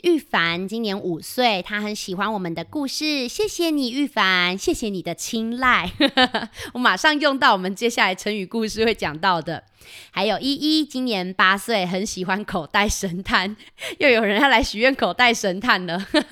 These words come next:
<laughs> 而且他，你，你很会送欸，你送我一千分跟很多的花椰菜，吼吼，铃铛姐姐最喜欢吃花椰菜了。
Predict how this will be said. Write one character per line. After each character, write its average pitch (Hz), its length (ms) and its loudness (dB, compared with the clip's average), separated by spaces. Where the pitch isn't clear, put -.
<laughs> - 440 -6
而 311 100 2
且 311 160 2
他， 311 220 2
你， 285 200 0
你 349 140 4
很 381 160 4
会 359 120 4
送 330 300 0
欸， 208 160 0
你 202 100 -4
送 302 200 2
我 214 100 2
一 226 80 -4
千 - 260 -2
分 240 200 -4
跟 247 120 -4
很 175 220 -6
多 214 140 -2
的 208 80 -4
花 208 340 4
椰 165 320 -4
菜， 175 300 2
吼 285 160 2
吼， 185 320 2
铃 175 160 -6
铛 240 120 2
姐 190 100 -4
姐 180 60 -2
最 285 160 -2
喜 175 220 -4
欢 180 160 -2
吃 190 160 -6
花 196 160 4
椰 180 160 -2
菜 247 180 -2
了。 180 260 -2